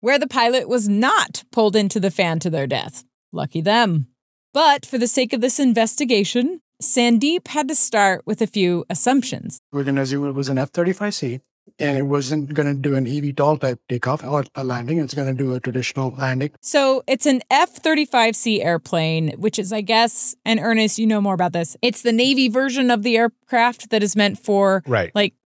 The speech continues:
Speaker 1: takeoffs and landings on an aircraft carrier, right? So it,
Speaker 3: That's right.
Speaker 1: it takes off and it lands traditionally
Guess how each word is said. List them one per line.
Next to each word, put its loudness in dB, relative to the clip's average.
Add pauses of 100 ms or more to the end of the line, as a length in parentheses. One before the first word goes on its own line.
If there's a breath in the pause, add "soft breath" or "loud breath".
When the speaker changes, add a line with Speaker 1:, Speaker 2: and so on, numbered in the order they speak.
(160)
Speaker 1:
takeoffs 0
and -4
landings 0
on 0
an -2
aircraft -2
carrier, -6
right? -2
So 0
it, -2
Speaker 3:
That's -2
right. 2
Speaker 1:
it 2
takes -2
off 2
and -2
it -2
lands 0
traditionally -2